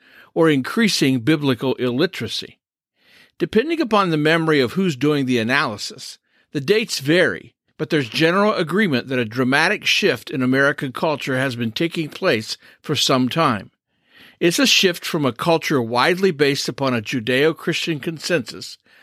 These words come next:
about what public morality and mores should be to one based upon a largely de-Christianized or post-Christian understanding of life. How does this shift manifest itself?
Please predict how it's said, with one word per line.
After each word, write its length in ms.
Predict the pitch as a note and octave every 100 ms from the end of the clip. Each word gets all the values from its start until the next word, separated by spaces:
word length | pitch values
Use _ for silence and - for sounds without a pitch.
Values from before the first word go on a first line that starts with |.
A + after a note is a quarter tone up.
| _ -
about 320 | C3 D3 C3
what 240 | D#3+ -
public 420 | - G3+ G#3 A3
morality 560 | D#3 E3+ E3 D3 C#3+ E3
and 140 | C#3 B2+
mores 460 | D#3 C#3+ A2 A2+
should 420 | - - G#3 C#3
be 460 | G#2 G#3+ A#2 F#2+ C#3 _ _ _ -
to 160 | F#3+ D#3+
one 240 | F#3 G3+
based 400 | C3+ E3+ G3+ -
upon 240 | - D#3+
a 80 | C#3
largely 580 | A#2+ B2+ D3+ D#3 E3 C#3+
de-Christianized 1300 | G#2+ C#3+ G3+ B3+ - C3+ - D3 A2+ G#2 F#2 A#2+ - _ - -
or 160 | D3+
post-Christian 1000 | B2+ - F#3 G#3+ - - - C#3+ - C3+
understanding 720 | B2+ C3 C#3 - C3 A2 A2+
of 160 | B2 A2+
life. 400 | F3 E3 - - _ _ _ _ _ -
How 300 | E3 G3 A#3+
does 240 | G#3+ -
this 120 | F#3
shift 400 | - - E3 -
manifest 560 | G3+ A#3+ E3 C3+ A#2 -
itself? 520 | - - A#2+ C#2+ _